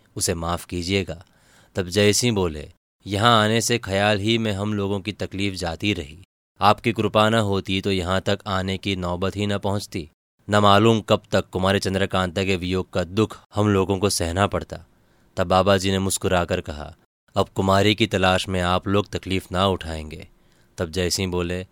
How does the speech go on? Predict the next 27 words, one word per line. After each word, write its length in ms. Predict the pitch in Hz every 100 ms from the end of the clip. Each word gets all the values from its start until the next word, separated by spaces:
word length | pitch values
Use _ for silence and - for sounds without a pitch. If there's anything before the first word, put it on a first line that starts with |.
| _ _ _ -
"आशा 360 | 92 95 107
है 200 | 95 107
कि 220 | 110 104 95
आज 300 | 95 98 -
आपकी 380 | 101 92 - 101
कृपा 360 | - 90 92 92
से 160 | 98
कुमारी 400 | - 90 90 90
को 160 | - 90
जरूर 320 | 82 95 90
देखेंगे।" 560 | 85 87 101 101 - _ _ _ _ _ -
तब 120 | 85
बाबा 320 | 85 87 98
जी 160 | 98 101
ने 120 | 95
कहा, 420 | 90 80 78 87 _ _ _ _ -
"शायद 380 | - 98 104 95
किसी 340 | 104 - 117
वजह 360 | 98 92 104 101
से 140 | 113
अगर 340 | - 104 101
आज 280 | 95 98 104
कुमारी 400 | - 95 95 98
को 160 | 98 92
देख 260 | 92 92
ना 140 | 92 95
सके 580 | - 95 104 117 123